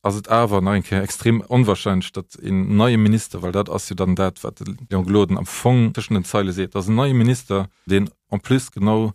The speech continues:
die Verwaltung aus dem Außenminister an seinen neuen Innenminister überdrohen hat, dass den beim Amtsuntritt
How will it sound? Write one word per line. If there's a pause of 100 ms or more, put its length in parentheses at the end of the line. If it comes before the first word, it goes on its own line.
die
Verwaltung (100)
aus
dem
Außenminister
an
seinen
neuen
Innenminister
überdrohen
hat, (200)
dass (180)
den
beim
Amtsuntritt